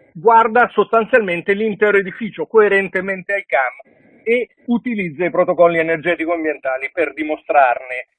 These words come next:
la corretta attuazione. Quindi è un sistema collegato. Ecco, in questo caso l'applicazione di Levels, quindi,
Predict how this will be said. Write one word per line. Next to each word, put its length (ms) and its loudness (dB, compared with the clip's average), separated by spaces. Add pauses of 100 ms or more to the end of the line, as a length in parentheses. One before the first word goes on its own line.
(200)
la 340 4
corretta 600 -2
attuazione. 1040 -2 (180)
Quindi 280 -2
è 60 4
un 160 0
sistema 520 -2
collegato. 680 -6 (280)
Ecco, 260 -4
in 80 -8
questo 300 0
caso 540 4
l'applicazione 800 -2
di 160 -12
Levels, 560 2 (180)
quindi, 500 -8